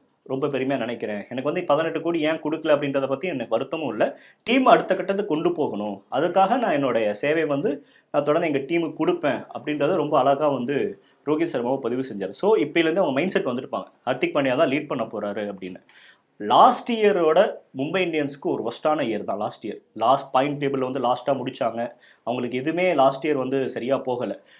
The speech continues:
அதனால ரோஹித் சர்மா வந்து அவருடைய பங்கு என்ன அப்படின்றத இந்த தடவை அவங்க ரொம்ப கிளியராவே வந்து சொல்லியிருப்பாங்க. இப்ப நம்ம அடுத்து அவங்க என்ன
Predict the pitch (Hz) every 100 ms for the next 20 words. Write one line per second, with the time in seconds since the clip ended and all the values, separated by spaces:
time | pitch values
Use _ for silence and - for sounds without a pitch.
0 | _ 123 151 202 247 269 - _ 135 170
1 | 208 202 185 170 170 165 165 170 208 214
2 | - _ _ _ 131 180 202 190 - 180
3 | 214 196 160 170 143 143 151 143 185 -
4 | 135 135 170 151 123 123 156 156 165 165
5 | 160 147 135 139 107 - 104 101 98 95
6 | - _ _ _ 156 160 220 220 160 135
7 | 180 202 233 233 131 135 135 208